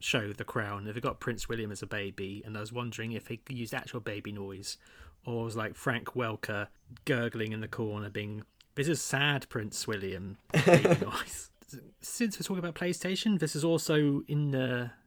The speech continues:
opening logos a PlayStation original, isn't it?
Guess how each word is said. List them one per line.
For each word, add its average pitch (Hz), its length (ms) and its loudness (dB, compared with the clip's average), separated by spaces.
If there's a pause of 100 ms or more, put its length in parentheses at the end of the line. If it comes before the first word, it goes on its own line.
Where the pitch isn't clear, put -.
(160)
opening 139 680 2
logos 131 640 2
a 113 140 2
PlayStation 127 1000 2
original, 120 920 0
isn't 139 220 -2
it? 104 180 -4